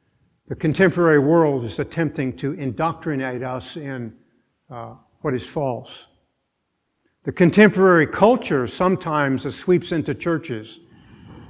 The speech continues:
uh, and carries people away, uh, to indoctrinate in new ways and new truths. But you and I know that there's nothing new. Uh, and,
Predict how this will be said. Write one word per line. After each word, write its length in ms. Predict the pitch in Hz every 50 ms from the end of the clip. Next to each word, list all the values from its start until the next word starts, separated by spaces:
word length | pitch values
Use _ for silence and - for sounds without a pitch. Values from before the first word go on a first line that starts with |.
| - - -
uh, 240 | 139 123 120 117 123 - -
and 400 | 151 139 127 120 127 143 - -
carries 420 | - - 175 175 170 165 147 -
people 380 | - - 175 147 - 156 147 143
away, 480 | 135 127 143 143 135 127 113 104 117 131 113 - _ _ _ _ _ _ _ _ _ _ _ _ _ _ _ _ _ _ _ -
uh, 140 | 120 120 127 -
to 160 | - - 165 147
indoctrinate 1000 | 139 131 - 156 147 165 160 - - 185 165 147 143 139 131 123 117 113 - -
in 260 | 120 117 113 120 127 - -
new 240 | 139 160 180 175 156
ways 420 | 160 156 147 143 135 120 - -
and 140 | 123 117 120
new 240 | 127 147 151 143 131
truths. 640 | - - - - 165 156 151 139 127 113 - -
But 200 | - 143 135 156
you 200 | 135 170 180 170
and 100 | 160 160
I 120 | 151 151
know 200 | 143 143 151 165 160
that 160 | 156 151 -
there's 300 | - 160 156 143 - - - - - - -
nothing 540 | 135 135 156 180 170 170 185 156 139 131 127
new. 320 | 123 120 110 101 107 - - _ _ _ _ _ _ _ _ _ _ _ _ _ _ _ _ _ _ _ _ _ _ _ -
Uh, 180 | 120 123 131 - -
and, 460 | - 156 143 139 131 117 - - -